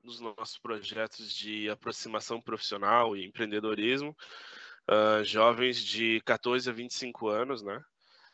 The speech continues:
E são jovens morador da, da Grande Cruzeiro. E aí, quando eu falo Grande Cruzeiro, isso foi um trabalho que a gente teve,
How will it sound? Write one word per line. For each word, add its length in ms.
E 840
são 240
jovens 280
morador 340
da, 320
da 200
Grande 320
Cruzeiro. 640
E 80
aí, 100
quando 180
eu 60
falo 260
Grande 300
Cruzeiro, 500
isso 140
foi 120
um 60
trabalho 400
que 100
a 40
gente 260
teve, 440